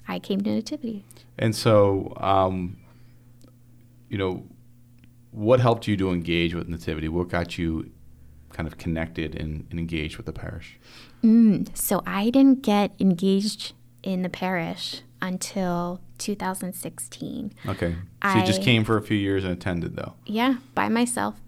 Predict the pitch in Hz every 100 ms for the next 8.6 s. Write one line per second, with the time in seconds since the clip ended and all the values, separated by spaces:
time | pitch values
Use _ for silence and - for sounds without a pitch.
0 | - - 226 233 226 220 226 220 214 220
1 | - - - - - 202 - 208 208 220
2 | - - - - 110 101 107 85 85 104
3 | 101 226 233 - 202 208 202 202 220 220
4 | 214 202 - 208 202 196 190 190 - 185
5 | 180 202 240 240 254 247 247 - 190 196
6 | 190 170 - - 214 185 - 170 170 -
7 | 202 196 - - 165 - 175 175 170 190
8 | - 185 - 175 175